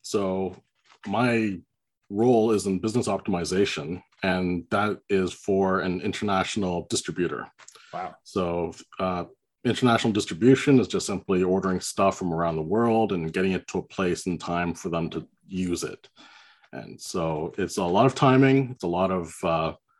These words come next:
Speaker 1: making replacements and finding new parts where they're missing or not usable. And it's a lot of communication is required.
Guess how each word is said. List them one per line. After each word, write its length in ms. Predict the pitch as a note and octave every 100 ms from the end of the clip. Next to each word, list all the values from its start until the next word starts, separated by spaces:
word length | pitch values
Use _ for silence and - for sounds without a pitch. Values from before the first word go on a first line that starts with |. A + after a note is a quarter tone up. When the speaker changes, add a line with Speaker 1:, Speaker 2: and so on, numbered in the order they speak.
| _ _ _
Speaker 1:
making 640 | - G2+ G2 G2+ A2 - G2
replacements 720 | F#2 A#2+ B2 - B2 A#2 -
and 160 | F#2 -
finding 800 | F#2+ A2 G#2+ G#2 G2+ F#2+ - -
new 160 | G2+ A2
parts 420 | - G#2 G2+ -
where 120 | F#2
they're 300 | F2+ F2 E2+ _ _
missing 420 | F#2+ G2 A2+ G#2 G2
or 240 | E2+ D#2+ E2+
not 280 | F2+ F2+ F#2+
usable. 520 | G2 F#2+ G#2 G#2 - _ - - _ _
And 520 | F2 F2 F2 F2+ - - - - -
it's 760 | F#2+ - - - - - _ _ _
a 60 | -
lot 360 | G2+ A2+ D3
of 80 | D#3
communication 680 | - D#3+ C#3+ C#3 A#2 - D#2+
is 140 | C#2
required. 400 | - - - -